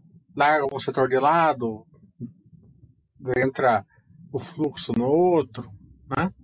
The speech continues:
Isso é normal, né? Mas quem vai atrás de rota-,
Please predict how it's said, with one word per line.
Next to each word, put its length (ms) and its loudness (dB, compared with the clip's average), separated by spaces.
Isso 160 -4
é 40 4
normal, 600 2
né? 300 -4
Mas 560 -2
quem 240 2
vai 480 2
atrás 340 2
de 60 -6
rota-, 280 0